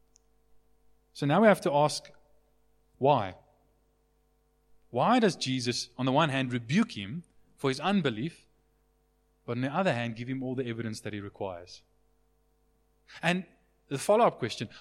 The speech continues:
why doesn't Jesus do the same for modern-day skeptics? Why doesn't Jesus come to them like he came to Thomas and says, "Stick in your hand there, stick in, stick your finger in my hand, stick your, your hand in my side"? Why doesn't Jesus do that?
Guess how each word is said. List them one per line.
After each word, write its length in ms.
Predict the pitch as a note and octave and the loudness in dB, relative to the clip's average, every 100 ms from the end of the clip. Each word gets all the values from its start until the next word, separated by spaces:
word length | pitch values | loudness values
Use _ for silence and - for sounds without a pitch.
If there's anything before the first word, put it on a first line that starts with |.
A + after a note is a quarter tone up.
| - | -8
why 220 | C#3 F#3 | 0 0
doesn't 240 | A#3 A3 | 2 0
Jesus 300 | D3+ F#3 F#3+ | 0 -2 -6
do 100 | - | -6
the 100 | E3 | -6
same 300 | F3 G3+ F#3 | -4 -2 -4
for 100 | D3+ C#3 | -4 -2
modern-day 380 | C3+ D#3 B2+ | -2 -2 -4
skeptics? 560 | A2 - G2 - - - - _ _ _ _ _ _ _ - | -4 -8 -12 -14 -20 -20 -20 _ _ _ _ _ _ _ 2
Why 100 | F#3 | 4
doesn't 220 | B3+ G#3+ | 4 2
Jesus 320 | F#3+ G3+ G3+ | 2 2 2
come 200 | G#3 G3 | 2 0
to 100 | F#3+ | 0
them 400 | D#3 D3+ C#3 D3 C3+ | 0 0 -2 -8 -2
like 180 | C#3+ | 0
he 60 | E3 | 0
came 220 | E3+ D#3+ | -2 -2
to 100 | D#3+ | -2
Thomas 300 | - D3+ D3 | -2 0 0
and 100 | D3 | -4
says, 220 | - C3+ - _ _ _ _ _ _ | -4 -4 -6 _ _ _ _ _ _
"Stick 240 | - F3 | -16 -6
in 80 | F#3+ | -2
your 80 | F3 | 0
hand 240 | C#3 C#3 | -2 0
there, 160 | D3 D#3+ _ _ _ _ - | -2 -4 _ _ _ _ -20
stick 300 | - F3 G3 | -12 -8 -6
in, 160 | D#3+ - _ _ _ - | -8 -12 _ _ _ -8
stick 180 | F3 | 0
your 80 | F3 | 0
finger 220 | - E3 | 2 -2
in 80 | D#3 | 0
my 180 | D3+ C#3 | 2 4
hand, 220 | B2+ C3 | 2 -2
stick 180 | B2+ D3+ | -6 0
your, 240 | E3 D3 D3 _ _ | 2 2 0 _ _
your 100 | B2+ | -2
hand 140 | B2 C3+ | 0 0
in 60 | |
my 80 | C3 | 0
side"? 160 | C3+ B2+ | 0 0
Why 160 | E3 | 0
doesn't 240 | E3+ D3+ C3 | 0 -4 -8
Jesus 260 | B2 B2 | -8 -8
do 140 | - G2+ | -10 -12
that? 180 | E2+ | -12